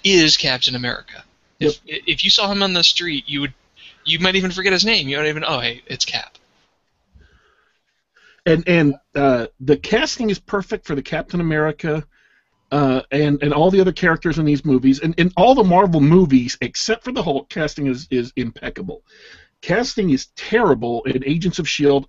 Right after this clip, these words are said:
Speaker 2: uh, other than Phil Coulson, who was precast. I don't think they got a single character writer or a single actor to play those characters right. And casting is impeccable in the Daredevil, uh,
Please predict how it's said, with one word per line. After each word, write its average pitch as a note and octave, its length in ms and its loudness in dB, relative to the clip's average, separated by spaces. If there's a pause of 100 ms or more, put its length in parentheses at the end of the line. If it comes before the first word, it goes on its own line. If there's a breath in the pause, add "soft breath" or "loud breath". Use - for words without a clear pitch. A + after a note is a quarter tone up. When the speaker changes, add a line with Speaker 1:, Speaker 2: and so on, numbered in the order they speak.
(100)
Speaker 2:
uh, - 60 -10 (220)
other A#3 160 2
than G#3 100 0
Phil G3 220 2
Coulson, F3 420 0
who C3 100 2
was B2+ 140 2
precast. D#3+ 760 -6 (340 loud breath)
I D#3+ 80 4
don't G#3+ 120 4
think F#3 160 -4
they D#3 120 -4
got C#3 160 2
a - 20 -4
single E3+ 380 -2
character E3 400 -8
writer D3+ 260 -2
or B2 60 -2
a B2 40 -6
single C#3 320 -6
actor C3+ 300 -6
to A#2+ 80 -8
play C3+ 200 -2
those A#2 180 -6
characters A2+ 480 -8
right. G#2+ 340 -8 (400 loud breath)
And C#3 320 4
casting F3+ 460 0
is C#3 180 2
impeccable C3+ 1040 2 (300 soft breath)
in C#3 140 4
the C#3 80 6
Daredevil, C3 920 0 (240)
uh, A#2 440 -6